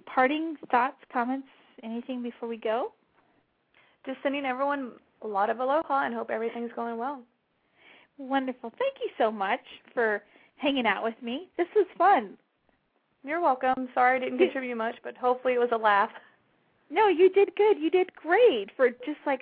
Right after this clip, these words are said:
Speaker 1: sliding into that co-host chair. You make Regis and Kelly proud.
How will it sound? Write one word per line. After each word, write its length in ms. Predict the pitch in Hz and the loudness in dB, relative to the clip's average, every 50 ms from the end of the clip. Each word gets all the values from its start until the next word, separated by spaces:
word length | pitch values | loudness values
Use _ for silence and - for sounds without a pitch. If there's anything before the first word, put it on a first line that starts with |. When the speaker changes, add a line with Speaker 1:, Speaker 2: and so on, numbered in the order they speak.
| - - | -6 -4
Speaker 1:
sliding 300 | - 262 254 269 277 277 | 0 2 2 2 2 -2
into 140 | 277 262 262 | -6 -6 -2
that 240 | 247 247 247 226 - | -2 -2 -2 -2 -4
co-host 420 | - 311 330 320 320 302 269 262 - - - | -4 -2 -2 -2 -2 -2 -4 -4 -6 -8 -6
chair. 160 | 269 254 262 | -4 -4 -4
You 200 | 262 269 302 302 | -4 -6 -6 -4
make 240 | 294 285 285 254 - - _ _ _ - - - _ _ - | -2 -2 -4 -4 -8 -20 _ _ _ -20 -20 -20 _ _ -2
Regis 280 | - 294 269 269 277 - - | 0 0 0 -2 -4 -12 -12
and 120 | 277 254 - | -12 -8 -2
Kelly 280 | 277 262 247 254 254 | 0 0 2 0 0
proud. 420 | 254 - 247 214 196 190 - - | -2 -2 0 0 2 0 -2 -6